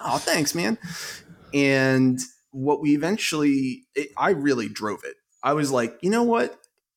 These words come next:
A-, and I had listened to, you know, other, other, I was really getting into podcasts at the time. And, and I was like, "You know,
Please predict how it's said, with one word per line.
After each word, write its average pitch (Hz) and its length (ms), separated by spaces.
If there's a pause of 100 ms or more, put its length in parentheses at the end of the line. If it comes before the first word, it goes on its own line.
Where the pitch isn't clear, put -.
A-, 143 60
and 139 280
I 143 100
had 139 120
listened 147 340
to, 127 540
you 117 100
know, 101 160
other, 95 220 (200)
other, 95 220
I 120 80
was 117 220
really 147 260
getting 120 220
into 104 180
podcasts 123 640
at 107 100
the - 80
time. 113 480
And, 101 320
and 90 260 (1600)
I 120 40
was 110 120
like, 104 200 (400)
"You 143 120
know, 170 360